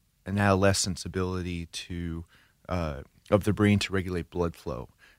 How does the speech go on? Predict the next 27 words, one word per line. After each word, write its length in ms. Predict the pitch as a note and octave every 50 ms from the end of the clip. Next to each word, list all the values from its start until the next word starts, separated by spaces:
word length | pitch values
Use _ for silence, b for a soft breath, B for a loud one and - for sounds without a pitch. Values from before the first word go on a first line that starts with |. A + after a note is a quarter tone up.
| b _
that 240 | - F#2+ F2+ D#2+ -
probably 340 | - G#2+ G2 F2 G2+ G2+ F#2+
a 40 |
concussion 580 | F2 - G2 F2+ - - F#2+ F#2 - - F#2+ F2+
disrupts 520 | - F2 - - - G2 F2+ - - - -
the 80 | -
cerebral 540 | E2+ - - F#2 F2+ F2 E2+ F#2+ F2 E2+ - -
autoregulation 880 | F2+ F2+ F2 E2+ E2+ E2 D#2 F2 F#2+ E2+ F2+ G2+ A2 A2 - - B2 A2
that 120 | G2 D2
maintains 440 | D2 E2+ E2+ E2+ - - E2+ D#2 -
constant 420 | - - G2 F2+ F2 - - F2 -
blood 220 | F2+ F2+ E2+ E2+
flow 200 | - - F#2+ F#2
in 100 | F2 D#2
the 60 | D2+
brain, 460 | - - F#2+ F#2 F#2 F#2 F#2 F#2 G2 - b b b b b b b b
and 160 | - D#2+ F2
that 240 | F#2+ F#2 E2+ D#2+ - -
a 60 | -
second 380 | - - - F#2 - - E2+ D#2+
hit 300 | - - F2+ F2 - _ _ b b b b b b
somehow 420 | - - G2+ F2+ F#2 F#2 F2 F2
disrupts 480 | D2+ - F2 - - F#2+ E2 - - -
that, 220 | E2+ D2+ - -
and 140 | - D#2+ E2+
you 80 | E2+
get, 280 | D2 D#2 E2+ D#2+ D2 -